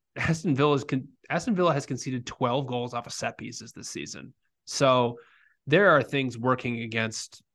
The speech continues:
this Aston Villa defense like clockwork against Everton. So I do like a bet on Everton,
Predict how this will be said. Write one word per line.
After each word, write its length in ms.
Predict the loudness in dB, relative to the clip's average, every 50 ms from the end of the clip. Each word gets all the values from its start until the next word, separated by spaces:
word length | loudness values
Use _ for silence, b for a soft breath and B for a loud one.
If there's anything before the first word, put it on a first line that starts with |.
| -10
this 200 | -6 -6 -2 0
Aston 320 | 0 0 0 0 -4 -6 -4
Villa 220 | -4 -4 -4 -4
defense 400 | -6 -8 -8 -10 -12 -14 -12 -10
like 120 | -10 -8
clockwork 460 | -6 -4 -2 -2 -2 -2 -4 -8 -12 -12
against 240 | -12 -14 -12 -10
Everton. 260 | -10 -10 -10 -10 -12 -8
So 120 | -6 -4
I 20 |
do 100 | -2 0
like 140 | 2 2 2
a 60 | 0
bet 100 | 0 -2
on 100 | -2 -2
Everton, 320 | -2 -4 -4 -6 -8 -8